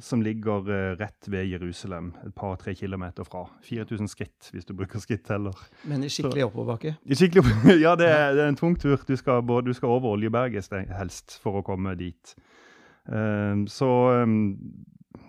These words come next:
Speaker 1: ja, han, han, de, han venter jo to dager, Jesus. Eh, det er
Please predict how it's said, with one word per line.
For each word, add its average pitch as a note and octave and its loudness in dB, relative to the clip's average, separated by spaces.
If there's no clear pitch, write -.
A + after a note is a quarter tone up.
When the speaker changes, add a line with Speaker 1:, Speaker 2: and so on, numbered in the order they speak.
Speaker 1:
ja, A2+ -2
han, A2+ -2
han, A#2 -4
de, B2+ -2
han B2 0
venter C3+ 2
jo D3+ 6
to A#2 -2
dager, G2+ -2
Jesus. F#2+ -6
Eh, G2 -6
det G#2+ -2
er F#2+ -4